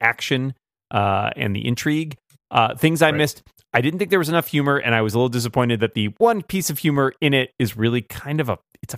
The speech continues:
Speaker 1: fat joke. And I was like,
Speaker 2: It's a fat
Speaker 1: "Did you
Speaker 2: joke,
Speaker 1: not
Speaker 2: yes.
Speaker 1: learn from the whole Endgame thing? Like, that's
Speaker 2: Yeah,
Speaker 1: not
Speaker 2: I,
Speaker 1: the way
Speaker 2: I,
Speaker 1: to go,
Speaker 2: uh, yeah,
Speaker 1: guys."
Speaker 2: that, that bugged me too. I did, but there's the, I like the, you know, which is not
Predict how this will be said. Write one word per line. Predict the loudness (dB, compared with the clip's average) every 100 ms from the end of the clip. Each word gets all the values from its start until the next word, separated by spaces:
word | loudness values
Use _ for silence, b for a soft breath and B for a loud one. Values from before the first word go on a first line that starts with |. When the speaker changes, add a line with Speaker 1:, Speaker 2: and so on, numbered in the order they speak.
| -4
Speaker 1:
fat | -4 -2
joke. | -2 -2 -4 -10
And | -4
I |
was | 0
like, | 0 0
Speaker 2:
It's | -6
a | -4
fat | -4 -2
Speaker 1:
"Did | 0 2
you |
Speaker 2:
joke, | 4
Speaker 1:
not | 2 4
Speaker 2:
yes. |
Speaker 1:
learn | 4 4 0
from | 0 2
the | 4
whole | 6 4 4 4 0 0
Endgame | 0 2 2 0 -2 2
thing? | 2 2 0 -2
Like, | 2 2 2 -4 -18 _ _ _ _ _ _ _ _ _ _ -4
that's | -2 0
Speaker 2:
Yeah, | 2 4
Speaker 1:
not | 4
Speaker 2:
I, | 4 2
Speaker 1:
the | 4
way |
Speaker 2:
I, | 4
Speaker 1:
to | 6
go, | 6 6
Speaker 2:
uh, | 4
yeah, | 4 4
Speaker 1:
guys." | 4 2
Speaker 2:
that, | 0
that | 0 2
bugged | 0 2
me | -2
too. | -2 0 2 0 0
I | 0
did, | 2 2
but | 2
there's | 2 2 0
the, | 0 0 2
I | 0
like | 2 2 2 -2
the, | 0 2 0 -2
you | 0
know, | 2 0 -2
which | -4
is | -2 0
not | 0 -2